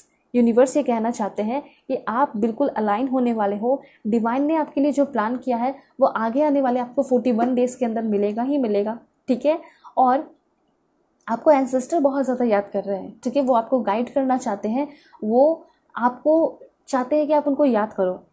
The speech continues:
उन प्रेयर में, अपने प्रेयर में याद कीजिए, ठीक है, ये चीज़ है। और देखते हैं क्या इन्फॉर्मेशन है। उनके नाम का दिया आप ज़रूर निकालिए,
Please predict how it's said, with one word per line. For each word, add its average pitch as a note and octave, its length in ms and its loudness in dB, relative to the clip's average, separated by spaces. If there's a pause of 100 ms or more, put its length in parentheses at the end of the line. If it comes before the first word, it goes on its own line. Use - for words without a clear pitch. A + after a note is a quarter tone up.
उन A3+ 80 0 (600)
प्रेयर A3+ 280 0
में, F#3 120 -4
अपने F3+ 300 -10 (200)
प्रेयर A#3 240 2
में C4 80 0
याद A#3+ 220 -2
कीजिए, C4 280 0 (420)
ठीक A#3+ 140 -6
है, D#4 100 4
ये G#3 160 4
चीज़ A3+ 300 -2
है। C4 100 -8 (440)
और D4 80 2
देखते D4 260 0
हैं D4+ 120 2
क्या A#3+ 160 0
इन्फॉर्मेशन A#3 540 -2
है। C#4+ 80 2
उनके C4 180 2
नाम B3 200 -2
का C#4 120 2
दिया A3+ 240 2
आप B3 100 0
ज़रूर A3 280 0
निकालिए, F#3+ 500 -4